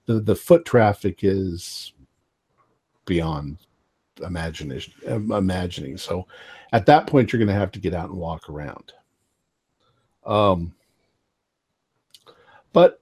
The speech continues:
you get close to the, you get, you get on the outskirts of the Grand Bazaar,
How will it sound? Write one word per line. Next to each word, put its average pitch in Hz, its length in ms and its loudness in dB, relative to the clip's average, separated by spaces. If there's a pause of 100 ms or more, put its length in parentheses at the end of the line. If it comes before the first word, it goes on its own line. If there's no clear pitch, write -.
you 170 160 4
get 202 180 2
close 160 340 4
to 120 100 -6
the, 104 360 2
you 151 140 -2
get, 170 260 4
you 143 120 0
get 151 160 4
on 143 120 6
the 127 180 0 (200)
outskirts - 880 -6 (160)
of 95 140 -10
the 92 80 -6
Grand 85 400 -4
Bazaar, 71 520 -10